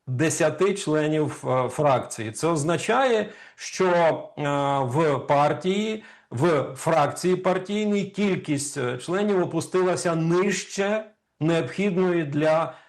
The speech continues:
існування коаліції у двісті двадцять шість голосів. Та фактично,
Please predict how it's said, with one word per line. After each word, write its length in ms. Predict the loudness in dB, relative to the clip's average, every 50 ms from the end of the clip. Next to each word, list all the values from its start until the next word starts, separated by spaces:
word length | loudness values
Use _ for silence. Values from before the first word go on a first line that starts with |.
| _ _ -6
існування 640 | -6 -6 -2 -2 0 0 2 2 2 2 0 0 -2
коаліції 720 | -2 0 0 0 2 2 2 0 0 -2 -4 -6 -6 -4
у 60 | -4
двісті 400 | -4 -2 -2 -4 -2 -4 -4 -4
двадцять 460 | -2 0 0 0 0 0 -4 -6 -6
шість 560 | -6 -8 -6 -4 -4 -4 -4 -6 -12 -16 -20 _ -20 _ -2
голосів. 600 | 0 2 2 2 2 0 0 -2 -4 -4 -4 -6 -4 -2
Та 140 | -2 -2
фактично, 720 | 0 0 -2 -2 -4 -6 -6 -6 -4 -4 -2 -2 -2 -2 -4